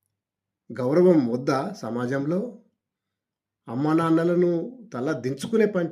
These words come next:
చేస్తున్నారు, తల ఎత్తుకునే పని చేయండి. యువత అంటే బలం, శక్తి, ధైర్యం.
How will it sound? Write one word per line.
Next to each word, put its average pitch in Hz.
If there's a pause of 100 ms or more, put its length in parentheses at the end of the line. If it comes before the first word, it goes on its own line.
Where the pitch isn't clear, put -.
చేస్తున్నారు, 113 (320)
తల 160
ఎత్తుకునే 196
పని 180
చేయండి. 104 (1300)
యువత 175
అంటే 165
బలం, 139
శక్తి, - (800)
ధైర్యం. 143